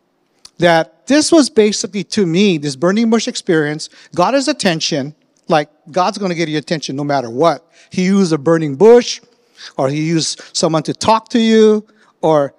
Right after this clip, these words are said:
just plain simply, the Holy Spirit just goes in your heart, or someone just tells you, "Hey, you better do this."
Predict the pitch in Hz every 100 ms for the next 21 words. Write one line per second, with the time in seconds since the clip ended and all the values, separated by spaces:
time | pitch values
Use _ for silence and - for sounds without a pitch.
0 | - 196 - - 226 226 - 240 220 220
1 | 180 165 165 _ - 127 160 170 - -
2 | 180 180 185 165 - 160 170 214 233 196
3 | 180 175 - - 165 151 131 _ _ -
4 | 185 180 165 151 - 151 135 - 247 185
5 | 170 196 233 185 180 160 175 - -